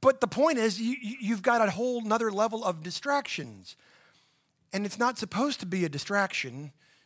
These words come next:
She's supposed to be a venue, a sphere in which your gospel ministry flourishes. Not an encumbrance, not a hindrance, not a burden, a blessing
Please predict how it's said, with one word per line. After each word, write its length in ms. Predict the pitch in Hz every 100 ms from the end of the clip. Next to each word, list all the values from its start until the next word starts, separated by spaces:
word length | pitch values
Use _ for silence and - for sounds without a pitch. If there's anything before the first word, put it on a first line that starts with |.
| _
She's 300 | - - 208
supposed 360 | 202 - 185 180
to 60 |
be 180 | 165 180
a 100 | 165
venue, 560 | 147 139 202 202 185 139
a 60 |
sphere 760 | 131 - - - 254 247 208 170
in 300 | - 175 175
which 360 | 180 170 - - - -
your 460 | 143 160 208 220 170
gospel 840 | 139 185 190 156 - 185 165 175 _
ministry 760 | 139 165 185 151 - 143 127 117 _
flourishes. 1200 | - - 175 185 156 110 - 92 78 80 - - - _ _ _ _ _ -
Not 180 | 120 151
an 60 |
encumbrance, 640 | 214 208 151 147 160 180 -
not 160 | 147
a 80 | 190
hindrance, 640 | 147 147 147 165 170 - 147
not 220 | 147 170
a 40 |
burden, 560 | 185 143 139 127 170 180 _ - _ _
a 60 | -
blessing 680 | 135 190 214 - 202 151